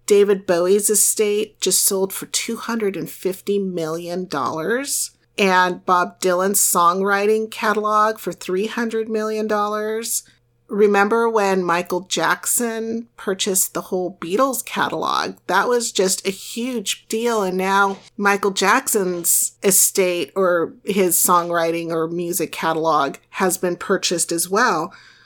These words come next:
So the reason for this, why it's so lucrative, is that these older artists have become so popular, even the streaming services are making it really easy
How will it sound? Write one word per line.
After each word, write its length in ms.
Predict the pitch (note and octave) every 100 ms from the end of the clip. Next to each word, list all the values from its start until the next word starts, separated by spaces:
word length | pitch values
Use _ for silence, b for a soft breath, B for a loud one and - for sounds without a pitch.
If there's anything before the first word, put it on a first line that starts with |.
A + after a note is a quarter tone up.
| B
So 560 | - - B3+ A#3 A3 - -
the 100 | F#3
reason 640 | F#3+ A#3 D4+ E4 C#4 A3
for 380 | - F#3+ E3 D#3+
this, 580 | D#3 B2+ D#3+ F#3 - F#3+
why 180 | F3+ F3+
it's 160 | D#3+ -
so 240 | - A3+
lucrative, 800 | F#3+ A3+ C4+ G3+ F#3 D#3+ D#3+ - -
is 520 | F#3 E3+ E3+ F3 - -
that 420 | F3+ E3+ E3+ -
these 280 | F#3 F#3 -
older 600 | G#3 B3 C#4+ B3 G3+ F3 -
artists 880 | A3+ C#4+ C#4 F3 F#3+ - - - - _ -
have 240 | - G3+
become 340 | G#3+ G#3 A#3+ G3+
so 260 | - B3
popular, 600 | C4+ C4 A#3 A#3 G3 F3+ B B -
even 240 | C#4 E4
the 80 | D4
streaming 420 | - A#3+ B3 B3+
services 540 | - F3+ F3 - F3+
are 40 | F3+
making 360 | F3 E3+ F3
it 180 | E3+ - -
really 600 | G3 G3 A3+ A#3 A3 -
easy 640 | G3+ G3+ G#3 F3 D#3 F#3+